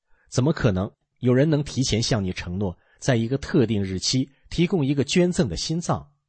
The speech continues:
要知道，必须有人在你接受手术的同一天死去，才可能有这种情况发生，你说呢？”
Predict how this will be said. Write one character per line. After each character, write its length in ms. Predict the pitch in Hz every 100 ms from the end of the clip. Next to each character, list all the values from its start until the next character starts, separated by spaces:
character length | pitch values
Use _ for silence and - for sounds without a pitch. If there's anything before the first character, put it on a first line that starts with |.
| _ _ _ _ _ _
要 140 | - 92
知 220 | - 92
道， 260 | 85 78 _ _ _ _
必 120 | -
须 200 | 151 185
有 100 | 143
人 220 | 113 110 135
在 160 | 156
你 120 | 110 98
接 220 | - 143
受 200 | - 101
手 200 | - 73
术 240 | - -
的 80 | 90
同 300 | - - 107
一 60 | 131
天 240 | - 151
死 180 | 143 -
去， 280 | - - 78 _ _ _ _ _
才 200 | - -
可 160 | 143 123
能 140 | 107
有 180 | - 107
这 120 | 85
种 120 | 107 92
情 240 | - 90
况 200 | - 87
发 180 | - 117
生， 260 | - 160 - _ _ _
你 140 | 101
说 240 | 82 - 107
呢？” 120 | 95